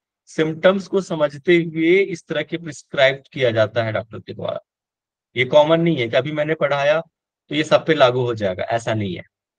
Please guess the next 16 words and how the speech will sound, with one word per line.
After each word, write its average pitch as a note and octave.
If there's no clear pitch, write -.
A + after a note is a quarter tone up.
सबके D3+
अलग-अलग D3
symptoms D3
हो D3
सकता D3
है, D3
सबका C3
अलग-अलग C#3+
history C3
हो C#3+
सकता D3
है, D3
उसके D3
अनुसार C3+
से -
हम D#3